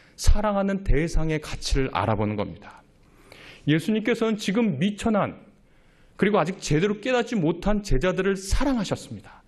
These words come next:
"내가 너희를 사랑한 것처럼." 사랑이란 무엇이죠? 상대방이 미처 자신도 깨닫지 못하는 그 사람의 중요한 가치를 발견해 주는 겁니다. 우리가 우리 아이들을 보면 미숙하고 어리석고 못하는 일이 많아도 사-, 사랑합니다. 왜냐하면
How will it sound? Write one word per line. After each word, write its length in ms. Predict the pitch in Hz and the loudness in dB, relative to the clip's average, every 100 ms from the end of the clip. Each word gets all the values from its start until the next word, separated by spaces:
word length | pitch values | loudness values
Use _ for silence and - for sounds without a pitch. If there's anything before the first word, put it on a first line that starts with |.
| - - - | -20 -20 -4
"내가 280 | 120 131 139 | 0 2 2
너희를 360 | 127 131 135 | 2 2 0
사랑한 400 | 131 202 208 196 | -4 -2 0 0
것처럼." 360 | 143 - - - - - - - - | -2 -6 -12 -16 -20 -20 -20 -20 -18
사랑이란 640 | - - 220 214 208 208 147 | -4 0 2 2 2 2 2
무엇이죠? 500 | 151 147 - 220 - - - _ _ | 0 -2 -4 -4 -6 -16 -20 _ _
상대방이 680 | - 240 233 220 214 208 202 | -2 0 2 2 2 2 0
미처 480 | 143 233 - 240 233 | 0 -2 0 0 0
자신도 520 | 175 160 233 220 220 | -4 -2 0 -2 -2
깨닫지 340 | 233 220 220 | -2 -2 0
못하는 500 | 170 156 180 190 214 - - - | 0 0 0 0 -2 -8 -20 -4
그 140 | 202 | 0
사람의 440 | 202 208 202 202 | 4 4 2 0
중요한 400 | 202 185 185 180 | -2 0 2 2
가치를 340 | 160 - - 170 | -2 -4 -2 2
발견해 340 | 147 151 156 | 2 2 0
주는 160 | 120 101 | -2 -6
겁니다. 420 | 87 87 - - - - - - | -8 -12 -18 -20 -20 -20 -20 -2
우리가 220 | 170 202 | 2 4
우리 200 | 202 196 | 2 2
아이들을 420 | 151 123 196 214 214 | 2 4 2 0 0
보면 480 | 202 139 151 254 - - - _ _ _ - 143 | 0 2 2 0 -4 -12 -20 _ _ _ -6 0
미숙하고 720 | 127 143 - 160 156 165 156 110 | 2 0 0 0 2 0 -2 0
어리석고 800 | 135 160 165 - 170 175 175 - - - | 0 0 -2 -2 -2 -2 -2 -10 -12 0
못하는 460 | 160 - 208 202 | 4 6 6 2
일이 140 | 180 175 | -2 0
많아도 340 | 139 151 151 | 0 0 0
사-, 280 | 147 - - | 0 0 0
사랑합니다. 520 | - 233 202 123 92 | 2 2 0 -2 -2
왜냐하면 640 | 98 117 113 127 208 285 | 0 0 2 2 0 -2